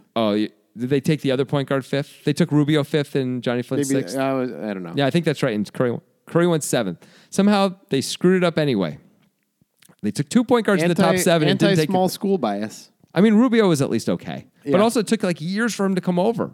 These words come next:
Speaker 1: remember?
Speaker 2: Yeah.
Speaker 1: 'Cause he's like, "You took Johnny Flynn. Why do I wanna come
Speaker 2: <laughs>
Speaker 1: to the
Speaker 2: Yeah.
Speaker 1: team now? That's my, he's got my spot."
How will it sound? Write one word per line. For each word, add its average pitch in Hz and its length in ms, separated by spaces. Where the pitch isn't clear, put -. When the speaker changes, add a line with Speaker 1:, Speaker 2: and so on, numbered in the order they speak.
Speaker 1:
remember? 175 440
Speaker 2:
Yeah. 135 200
Speaker 1:
'Cause 233 100
he's 233 100
like, 247 180
"You 277 80
took 311 200
Johnny 294 260
Flynn. 302 300
Why 214 120
do 240 80
I 262 100
wanna 262 200
come 113 280
Speaker 2:
<laughs> - 520
Speaker 1:
to - 80
the 170 80
Speaker 2:
Yeah. - 60
Speaker 1:
team 254 200
now? 170 140
That's 170 220
my, 202 160
he's 180 160
got - 140
my - 100
spot." - 420